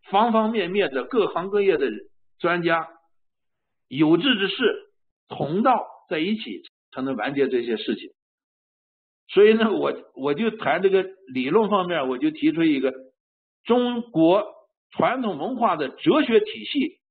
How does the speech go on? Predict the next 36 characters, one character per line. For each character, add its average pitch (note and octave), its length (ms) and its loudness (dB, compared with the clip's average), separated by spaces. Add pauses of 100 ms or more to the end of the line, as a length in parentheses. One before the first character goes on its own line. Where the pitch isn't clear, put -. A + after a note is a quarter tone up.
(280)
是 C4+ 180 -4
有 D3+ 160 2
框 E3+ 380 0
架 A2 200 -2
的， - 60 -14 (480)
这 F4 140 0
个 C4 100 4
框 G#3 320 0
架 D#3 140 0
拿 A3 280 -4
出 A3 60 0
来 C3+ 160 -2 (460)
就 C4 180 2
是 F#3+ 140 0
我 A#2 160 -2
们 B2+ 120 -8
的 C4+ 200 -4
道 A3+ 200 2
的 B2+ 60 -8
框 A2+ 260 -10
架， A2+ 120 -10 (480)
就 D4+ 200 2
是 G3+ 120 0
我 C#3+ 160 2
们 C3+ 160 -10
中 F3 240 0
医 - 20 -6
的 D3+ 140 -2
生 G#3+ 240 2
理。 - 80 -8 (880)
有 F3 200 6
了 D4+ 120 2
生 E4+ 240 -4
理 F#3+ 140 0
以 C#3+ 40 0
后， - 240 -2